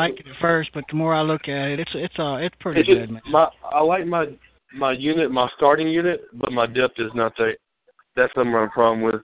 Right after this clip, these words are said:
Speaker 1: Well, you know what's
Speaker 2: I
Speaker 1: funny
Speaker 2: see.
Speaker 1: is that we went eighteen
Speaker 2: My starting,
Speaker 1: rounds.
Speaker 2: my starting, my starting, my starting group, which is gonna be, I mean, it's pretty. I know my starting group's gonna be. They're pretty. I,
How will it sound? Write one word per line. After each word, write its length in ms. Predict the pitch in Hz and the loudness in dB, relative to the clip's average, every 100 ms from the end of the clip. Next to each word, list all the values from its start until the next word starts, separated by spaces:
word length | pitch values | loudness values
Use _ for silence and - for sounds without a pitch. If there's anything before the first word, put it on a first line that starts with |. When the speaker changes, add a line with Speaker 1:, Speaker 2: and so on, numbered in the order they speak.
| - - - _ - | -12 -20 -20 _ -12
Speaker 1:
Well, 260 | 165 196 220 | 0 4 4
you 100 | 233 | 2
know 120 | 247 | 2
what's 180 | 240 226 - | 0 -2 0
Speaker 2:
I 20 | |
Speaker 1:
funny 280 | 214 233 202 | 2 2 2
Speaker 2:
see. 280 | 233 220 175 | 2 0 -8
Speaker 1:
is 60 | 170 - | -14 -18
that 80 | - | -10
we 160 | 185 226 | -2 2
went 180 | 226 190 | 2 2
eighteen 420 | 214 214 240 214 | -2 -2 2 4
Speaker 2:
My 40 | |
starting, 300 | 190 185 160 | 8 8 6
Speaker 1:
rounds. 60 | 147 | 2
Speaker 2:
my 220 | 165 175 | -2 -2
starting, 560 | - 180 160 151 131 117 | 0 0 0 -4 -8 0
my 140 | 131 147 | 0 0
starting, 600 | 185 170 160 143 131 120 - _ - - _ _ - - _ _ _ - | 2 2 2 -2 -4 -6 -12 _ -20 -20 _ _ -20 -20 _ _ _ 2
my 120 | 143 - | 2 6
starting 280 | 185 147 | 4 4
group, 300 | 139 160 170 - | 4 2 2 -6
which 140 | 123 | -14
is 140 | 120 | -8
gonna 180 | 135 135 | -4 -4
be, 460 | 131 131 123 120 120 _ _ - | -2 -2 -2 -4 -12 _ _ -10
I 60 | 120 | -4
mean, 220 | 120 107 - - | -2 -2 -8 -12
it's 140 | 120 - | -12 0
pretty. 300 | 139 120 110 | 2 2 0
I 40 | 123 | -2
know 120 | 127 | 0
my 100 | 110 | -2
starting 260 | - 117 117 | -2 -4 -2
group's 60 | |
gonna 300 | 110 104 123 | -2 0 0
be. 140 | 104 107 _ _ _ _ _ - | -2 -6 _ _ _ _ _ 2
They're 140 | 143 | 2
pretty. 280 | 143 143 120 | 4 2 2
I, 160 | 120 | 2